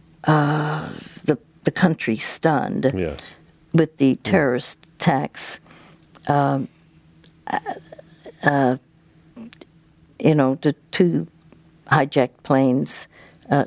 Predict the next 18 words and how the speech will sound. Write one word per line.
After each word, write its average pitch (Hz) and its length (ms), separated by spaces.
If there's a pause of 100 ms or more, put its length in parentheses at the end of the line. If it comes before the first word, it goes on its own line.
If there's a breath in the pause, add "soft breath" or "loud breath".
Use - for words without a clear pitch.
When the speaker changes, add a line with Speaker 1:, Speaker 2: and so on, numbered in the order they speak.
Speaker 1:
that - 240
torpedoed 131 760
the 123 320 (300)
World 135 220
Trade 156 300
Center, 135 380
the - 140 (100)
Twin - 260
Towers 156 540
imploded, 135 640 (400 loud breath)
the - 140
third 139 260
plane, 139 440 (240)
plane, 139 420
uh, 135 360
plowed 120 300
into 135 360
the 123 320